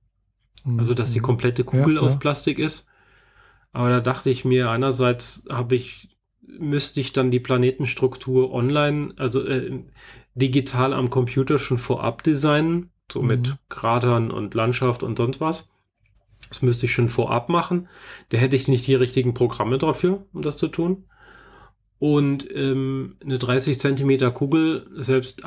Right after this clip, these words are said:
Speaker 2: halb geschnitten oder viertel geschnitten, passt immer noch nicht in meinen drei D Drucker. Also warum sollte
Speaker 1: Ja.
Speaker 2: ich etwas tun, was ich nachher nicht benutzen kann? Also habe ich mir das direkt gespart. Vielleicht machen andere sich aber dafür die Mühe.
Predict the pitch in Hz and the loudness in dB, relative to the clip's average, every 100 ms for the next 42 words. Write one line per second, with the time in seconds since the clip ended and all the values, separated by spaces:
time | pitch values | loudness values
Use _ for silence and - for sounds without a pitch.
0 | - 135 135 127 - 156 - 156 135 127 | 0 0 0 -6 -2 -4 -2 -4 -2 -2
1 | 120 165 151 123 - 123 120 131 135 127 | 0 -2 2 0 2 -2 -2 -2 -2 0
2 | 160 175 131 117 123 120 120 117 117 117 | 2 2 2 2 0 0 2 2 2 2
3 | 117 139 135 120 120 113 107 110 113 110 | 2 0 0 -4 -2 -6 -4 -2 -4 -4
4 | - - - - 127 147 135 135 131 135 | -12 -20 -10 -2 0 2 4 4 4 0
5 | 127 123 - 165 151 127 110 127 120 139 | 0 -2 0 0 2 2 2 0 2 0
6 | 120 135 151 - 113 107 95 - - - | 2 2 0 0 -2 -2 -8 -14 -20 -20
7 | - - - 117 101 104 95 95 _ - | -20 -16 -4 -2 0 0 -2 -6 _ -2
8 | 104 - 110 98 - 110 95 - 117 - | -2 0 0 0 0 0 -2 -4 -6 -4
9 | 92 - - - 165 160 120 135 127 123 | -4 -4 -10 -4 0 0 0 -2 0 0
10 | 117 113 117 113 107 104 107 101 - 110 | 0 2 2 0 -2 -2 -2 -2 -2 0
11 | 107 107 107 | 0 2 0